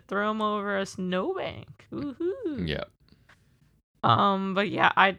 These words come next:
Speaker 1: I don't care about Gun Club. It, this is just short. I don't care about Gun Club at all. I don't wanna see them challenge for the titles. I don't think they should challenge for the titles.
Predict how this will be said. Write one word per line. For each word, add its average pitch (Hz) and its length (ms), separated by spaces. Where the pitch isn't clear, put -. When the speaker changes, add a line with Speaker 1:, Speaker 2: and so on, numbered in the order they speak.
Speaker 1:
I 214 160
don't 180 320
care - 260
about 151 200
Gun 156 200
Club. 165 300
It, 180 240
this 190 160
is - 60
just 170 180
short. 175 480
I 180 200
don't 180 280
care - 180
about 147 160
Gun 147 120
Club 170 240
at 165 200
all. 151 360
I 196 80
don't 185 380
wanna 180 180
see - 140
them 170 160
challenge 175 240
for 165 60
the 165 80
titles. 170 340
I - 80
don't 165 160
think 170 140
they 165 100
should 175 280
challenge 175 320
for 165 80
the 175 80
titles. 175 460